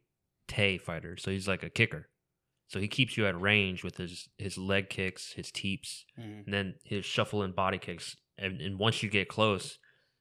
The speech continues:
Speaker 1: he'll cut you with elbows and then push
Speaker 2: Oh.
Speaker 1: back out. So, like, those styles,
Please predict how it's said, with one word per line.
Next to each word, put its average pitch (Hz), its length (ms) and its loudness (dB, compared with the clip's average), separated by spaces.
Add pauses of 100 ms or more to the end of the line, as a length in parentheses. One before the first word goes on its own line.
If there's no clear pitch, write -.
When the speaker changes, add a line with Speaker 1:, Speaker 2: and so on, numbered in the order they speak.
(160)
Speaker 1:
he'll 107 160 0
cut - 280 2
you 101 80 0
with 92 120 -2
elbows 98 340 4
and 95 100 -6
then 90 60 -6
push 92 240 -4
Speaker 2:
Oh. - 40 -18
Speaker 1:
back 90 200 0
out. 82 220 -6 (380)
So, - 140 -4
like, 90 240 -2 (640)
those 113 260 6
styles, 98 460 4